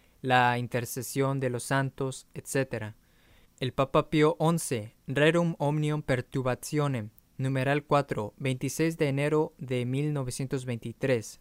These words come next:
cito, "Las herejías sostenidas por la Reforma protestante son en estas herejías que nosotros descubrimos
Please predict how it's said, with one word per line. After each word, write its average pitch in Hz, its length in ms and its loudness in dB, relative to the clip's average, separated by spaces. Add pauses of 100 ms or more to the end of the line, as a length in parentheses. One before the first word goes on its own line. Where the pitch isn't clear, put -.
cito, 120 460 -2 (800)
"Las 143 380 2
herejías 156 600 2
sostenidas 160 680 0
por 135 200 -2
la 127 120 2
Reforma 131 680 0
protestante 123 840 -6 (580)
son 185 320 2
en 175 160 2
estas 175 320 0
herejías 147 680 0
que 131 200 0
nosotros 156 600 0
descubrimos 143 920 -2